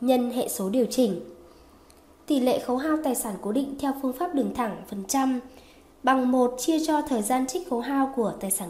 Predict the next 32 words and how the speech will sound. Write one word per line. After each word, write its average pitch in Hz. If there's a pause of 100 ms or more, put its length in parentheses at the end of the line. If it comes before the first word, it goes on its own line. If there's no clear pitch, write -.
cố 175
định 254 (200)
nhân 226
một 220
trăm. 240 (580)
Hệ 285
số 277
điều 285
chỉnh 233
xác 311
định 311 (140)
theo 277
thời 226
gian 240
trích 339
khấu 233
hao 254
của 226
tài 185
sản 190 (100)
cố 185
định 233
quy 226
định. 233 (1080)
Thời 247
gian 269
trích 349
khấu 233
hao 262
của 220
tài 202
sản 202